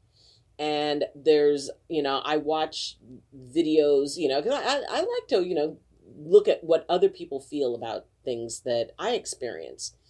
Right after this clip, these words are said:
And when I see people, it's like, "Okay, you're an empath, you're stuck, you're going to be miserable,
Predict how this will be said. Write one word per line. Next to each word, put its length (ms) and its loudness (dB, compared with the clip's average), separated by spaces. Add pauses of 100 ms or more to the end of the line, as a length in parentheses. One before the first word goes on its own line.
(680)
And 520 0 (360)
when 260 4
I 120 2
see 240 -4
people, 240 2
it's 120 0
like, 200 2
"Okay, 320 2
you're 240 2
an 80 4
empath, 540 -2 (460)
you're 220 0
stuck, 580 -4 (300)
you're 200 -2
going 300 4
to 60 2
be 120 4
miserable, 720 -4